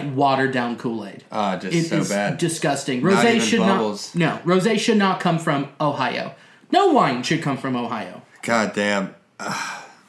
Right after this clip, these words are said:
Speaker 2: yeah, that sounds terrible. Alicia, uh, as you know, one of our, uh, sponsors is my bookie dot A G,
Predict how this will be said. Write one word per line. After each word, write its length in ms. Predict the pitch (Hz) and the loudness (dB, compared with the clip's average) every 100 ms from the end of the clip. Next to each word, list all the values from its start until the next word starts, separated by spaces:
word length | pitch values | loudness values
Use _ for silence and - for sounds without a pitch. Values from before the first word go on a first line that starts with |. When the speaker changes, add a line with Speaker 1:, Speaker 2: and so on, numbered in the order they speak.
| - | -4
Speaker 2:
yeah, 200 | 117 104 | 0 0
that 180 | 113 110 | 0 0
sounds 280 | 127 110 - | 0 0 0
terrible. 440 | 117 120 123 127 | 0 2 0 0
Alicia, 680 | 127 123 143 139 156 170 165 - - - - | 0 0 2 2 2 2 -2 -8 -18 -20 -6
uh, 320 | 135 127 120 117 | 0 4 4 2
as 220 | 135 139 | 0 2
you 60 | 151 | 2
know, 260 | 143 139 147 | 2 4 4
one 160 | 143 | 2
of 140 | 147 139 | 2 2
our, 400 | 139 127 117 107 110 | 2 2 0 -4 -2
uh, 380 | 113 104 101 95 98 - | 0 2 0 -2 -8 -12
sponsors 680 | - - 117 127 131 156 139 | -10 -2 0 0 0 -2 0
is 160 | 117 104 | -2 -2
my 220 | 110 117 | 0 0
bookie 380 | 113 113 120 123 | 0 -2 0 0
dot 260 | 117 113 - | 2 0 0
A 200 | 110 110 | -2 -2
G, 480 | 107 113 120 139 | -2 -2 0 -2